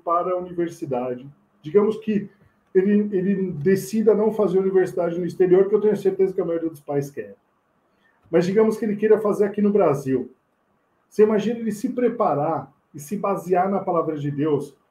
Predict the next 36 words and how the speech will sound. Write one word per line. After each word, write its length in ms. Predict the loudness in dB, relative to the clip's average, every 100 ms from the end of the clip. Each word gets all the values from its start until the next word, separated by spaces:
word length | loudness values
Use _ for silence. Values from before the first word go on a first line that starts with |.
| _
para 80 | -4
quando 220 | 2 2
ele 80 | 2
chegar 400 | 2 2 4 2
na 80 | 0
universidade 580 | -2 -2 -4 -2 -2 -2
ele 120 | -4
já 120 | -4
estar 240 | -4 -6
blindado. 720 | -8 -4 -2 -2 -4 -6 -10 -18 _ _ _ _ _ _ _ _
Isso 120 | _
faz 200 | -2 0
uma 140 | 0
grande 320 | 2 2 2 -2
diferença, 600 | -4 -4 -2 -6 -8 -12 _ _ _ _ _ -20 _
né? 300 | 0 0 0 -10 -4
Imagina 580 | -2 0 0 0 -4 -12 _ _
quando 220 | -2 0
chegarem 680 | 0 -2 0 2 2 0 0
os 140 | -2 -4
questionamentos 720 | -6 -4 -2 0 0 -2 -2
da 100 | 0
universidade, 760 | 0 0 -2 -6 -4 -2 -2
ele 140 | -2 -2
fez 540 | 0 0 -2 -6 -14 _ _
filosofia 680 | -8 -4 -2 -2 -4 -2 -2
baseada 340 | -2 -4 -4
na 100 | -6
palavra 260 | -10 -10 -10
de 60 | -8
Deus, 380 | -2 -2 -4 -12 _ _ _ _ _ _ _ _ _ _ _
vai 140 | -4 2
fazer 260 | 2 4
muita 260 | 2 0 -2
diferença, 600 | 2 2 2 0 -8 -12
né? 160 | -14